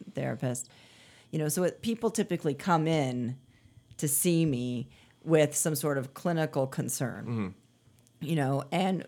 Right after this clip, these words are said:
Speaker 1: we address that, but I, but the coaching piece that I bring into it is simply like, "Look,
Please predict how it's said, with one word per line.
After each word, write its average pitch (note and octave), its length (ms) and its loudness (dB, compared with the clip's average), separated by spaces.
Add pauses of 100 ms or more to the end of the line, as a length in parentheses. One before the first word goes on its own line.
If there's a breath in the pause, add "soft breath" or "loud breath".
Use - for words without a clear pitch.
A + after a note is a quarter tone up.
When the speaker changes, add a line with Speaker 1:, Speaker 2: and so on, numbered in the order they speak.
(160)
Speaker 1:
we F3 160 -2
address F#3+ 460 2
that, C#3 420 -2
but D#3+ 100 4
I, D#3+ 200 4 (200)
but D#3+ 220 -2
the - 60 -2
coaching A3+ 600 0
piece F3 280 -4
that E3+ 120 -4
I D#3+ 220 2
bring D3+ 320 0
into C#3+ 400 -4
it C#3 240 -4 (320 loud breath)
is E3 220 0
simply G3+ 440 0
like, D3 300 -2 (220 loud breath)
"Look, - 380 0